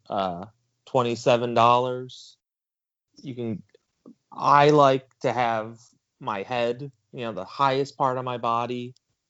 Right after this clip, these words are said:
be blaze orange all the time when I'm hunting. Um, just because if I'm coming up over a hill or something,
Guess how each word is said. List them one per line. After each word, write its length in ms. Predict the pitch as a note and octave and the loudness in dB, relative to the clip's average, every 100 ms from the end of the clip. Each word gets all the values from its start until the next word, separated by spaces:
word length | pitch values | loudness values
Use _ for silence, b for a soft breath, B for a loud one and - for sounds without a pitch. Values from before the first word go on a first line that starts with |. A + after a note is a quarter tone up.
| _ _ | _ _
be 120 | A#2+ | -10
blaze 360 | G2+ A2+ A2+ G#2+ | -6 -2 -2 -4
orange 520 | A2+ A2+ A2 A#2 A2 _ - | -4 -6 -6 -12 -18 _ -4
all 240 | A#2+ A#2+ | -2 0
the 100 | A#2 | -2
time 340 | A#2+ A2+ A2+ | -2 -2 -4
when 140 | A2+ A2 | -6 -8
I'm 100 | G#2+ | -8
hunting. 540 | A#2+ G#2+ B2 A2 A#2 A#2 _ _ _ _ - | -10 -8 -8 -8 -12 _ _ _ _ _ -4
Um, 500 | G2+ G2+ F#2 F2+ G2+ _ _ | -2 -2 -4 -10 -16 _ _
just 280 | - A2+ - | -6 -6 -6
because 300 | A#2 B2 G#2+ | -6 -2 -4
if 100 | G#2 | -4
I'm 180 | A#2 G#2+ | -6 -6
coming 320 | G#2+ C3 B2 | -6 -4 -2
up 160 | A2 A2 | 0 2
over 280 | A2+ A2 G#2+ | 2 2 -2
a 60 | |
hill 380 | A2 A#2 G#2+ G#2 | -2 -2 0 -2
or 140 | G2+ | -4
something, 640 | G2 B2+ G#2+ G2 A2+ G#2+ | -4 -4 -4 -4 -4 -6